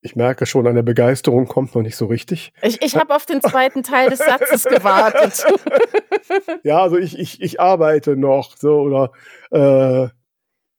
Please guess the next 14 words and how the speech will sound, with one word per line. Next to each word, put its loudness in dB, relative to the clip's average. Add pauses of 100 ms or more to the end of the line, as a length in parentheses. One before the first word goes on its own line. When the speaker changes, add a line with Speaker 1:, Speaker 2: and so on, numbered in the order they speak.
(180)
Speaker 1:
irgendwie -2
hab 0
ich -10
dann -2
nach -4
Synonymen 0
für -2
Singen 0
gesucht, 0
ne, -2
Tote, -2
Trällern, 0 (840)
Töne, 0 (1700)
tief. -4